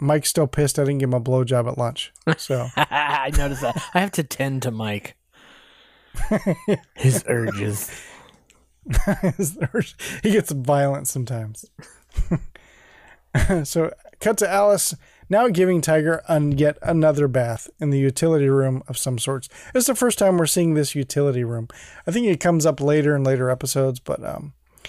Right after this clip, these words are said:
Speaker 1: this is the first time we're seeing it. Just wanted to note that. So Alice is giving him a bath. Tiger's like, Tiger escapes during the bath, and Alice is confused as to why Tiger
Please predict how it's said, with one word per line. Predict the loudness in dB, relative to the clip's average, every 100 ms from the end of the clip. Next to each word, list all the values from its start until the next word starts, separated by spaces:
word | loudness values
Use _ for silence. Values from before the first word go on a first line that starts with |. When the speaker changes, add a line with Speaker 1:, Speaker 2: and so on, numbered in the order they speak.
| -20 _
Speaker 1:
this | -4
is | -2
the |
first | 0 0
time | 2 2
we're | 2
seeing | -2 -2 0 0
it. | -4 -8
Just | -6 -4
wanted | 0 0 0
to |
note | -2 -4 -6
that. | -10 -14 -12 -16 -16 -20 _ _ _ -20 -20 -20 -20 -20 _ _
So | 2 4 4 2 -4 _ _ _
Alice | 2 4 2
is | -2
giving | 0 2 2
him |
a | 2
bath. | 4 4 4 0 -12 -10
Tiger's | -2 0 2 0 -2
like, | -6 -4 -6 _ _ _ _ -20 -20 _ _ _ _ _ _
Tiger | 2 4 4
escapes | 2 2 2 2 2
during | 2 2 4
the | 4
bath, | 4 4 2 0
and | 2
Alice | 2 2 -2
is | -6
confused | -4 0 0 2
as | -2
to | 0
why | 0 0
Tiger | 0 0 2 0